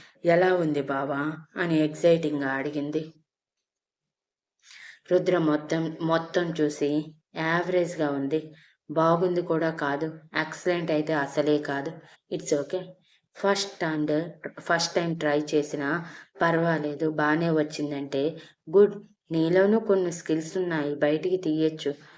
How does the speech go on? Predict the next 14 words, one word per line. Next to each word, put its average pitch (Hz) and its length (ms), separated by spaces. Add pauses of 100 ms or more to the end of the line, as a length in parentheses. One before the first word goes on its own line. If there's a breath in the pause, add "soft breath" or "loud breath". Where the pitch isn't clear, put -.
(300 loud breath)
అని 170 240
అనగానే 151 520 (480 loud breath)
శక్తి 175 400
ఒక్కసారిగా 151 720
డీలా 147 360
పడిపోయి, 143 640 (460 loud breath)
"నీ 180 180
నోటితో 180 460
ఎక్సలెంట్ 160 600
అంటే 147 280
నోటిలో 156 460
ముత్యాలేమైనా 151 840
రాలిపోతాయా 151 840
బావా? 151 380